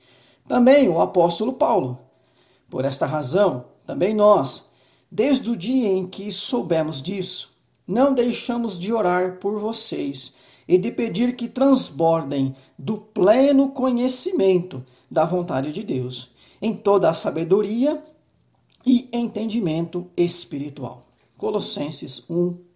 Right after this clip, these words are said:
nove. Você pode usar de seus recursos financeiros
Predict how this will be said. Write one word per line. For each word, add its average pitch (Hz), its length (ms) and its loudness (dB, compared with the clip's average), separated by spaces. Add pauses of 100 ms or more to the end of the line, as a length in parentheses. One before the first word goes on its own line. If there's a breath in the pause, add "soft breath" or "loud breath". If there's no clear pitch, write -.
nove. 135 640 -4 (1200 soft breath)
Você 339 320 2
pode 233 360 0
usar 170 360 6
de 170 120 0
seus 180 320 2
recursos 180 600 -2
financeiros 147 880 -6